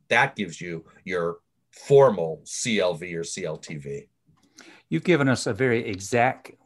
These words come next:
Speaker 2: way of calculating that, but you've also have shared with me before we were even recording this podcast, this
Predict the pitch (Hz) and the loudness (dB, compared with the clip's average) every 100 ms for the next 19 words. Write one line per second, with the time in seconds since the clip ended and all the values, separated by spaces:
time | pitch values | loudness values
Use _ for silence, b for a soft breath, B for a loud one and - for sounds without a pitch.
0 | _ - 127 117 101 - - - 120 - | _ -2 0 2 0 -4 -6 -2 -2 -2
1 | 104 95 92 87 90 - 92 90 - - | -4 -4 -4 -4 -6 -6 -2 -2 -4 -8
2 | 110 131 117 123 143 - - 120 107 101 | -6 -4 -2 0 -2 -4 -2 0 0 -2
3 | 101 98 95 90 - B B - - 127 | -2 -2 -2 -4 -10 B B -10 0 0
4 | 110 107 95 120 110 104 101 - - 123 | 2 -2 -2 -2 -2 -2 -6 -10 -4 -2
5 | 117 113 110 98 101 98 90 92 - 127 | 0 -2 -2 -2 -4 -4 -6 -8 -4 -2
6 | 110 90 80 - 120 117 - 107 90 92 | 0 -2 -6 -6 -2 -2 -2 -4 -4 -4
7 | - 101 - | -8 -8 -10